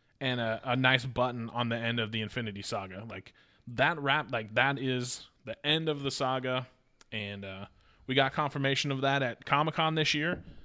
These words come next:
which, uh, announced the next two years of, uh, Marvel projects. And, uh, a lot of fun stuff coming up. Get a new Blade,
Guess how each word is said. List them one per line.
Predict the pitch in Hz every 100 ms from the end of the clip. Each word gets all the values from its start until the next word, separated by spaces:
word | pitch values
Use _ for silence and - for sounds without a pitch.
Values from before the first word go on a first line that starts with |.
| - - -
which, | 117 113 -
uh, | 110 98 101
announced | 117 113 107 110 - - - - - - - _ -
the | 123
next | 117 - -
two | 175 160
years | 135 135 165 - - _ _ _ -
of, | 113 101 107
uh, | 101 104 -
Marvel | 123 113 107 113
projects. | - 107 110 135 - - - - _ _ _ _ _ 113
And, | 104 98 95
uh, | 92 92 -
a |
lot | 101 101
of |
fun | - 98 95
stuff | 104 98
coming | - 104
up. | 104 139 _ _ _ _ _ _ _ -
Get | 127
a |
new | 123 131
Blade, | 98 113 98 98 107 135 160